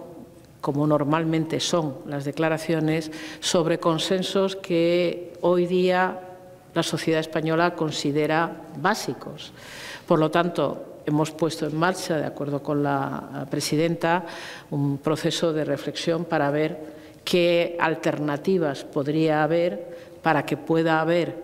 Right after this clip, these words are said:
eh, declaraciones institucionales, aunque haya algún senador que no esté de acuerdo.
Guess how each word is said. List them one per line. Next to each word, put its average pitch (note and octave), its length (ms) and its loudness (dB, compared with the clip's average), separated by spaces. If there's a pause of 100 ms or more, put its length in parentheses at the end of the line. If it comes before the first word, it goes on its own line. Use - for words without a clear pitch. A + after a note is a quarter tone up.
(140)
eh, C#3 400 -2
declaraciones D3 760 0
institucionales, D#3 960 0 (340)
aunque D#3 680 -2
haya E3 320 2
algún D#3 600 -2
senador D#3+ 840 -2
que C#3+ 120 -8
no C#3 140 -4
esté C#3+ 220 -2
de D3 120 2
acuerdo. A3 500 0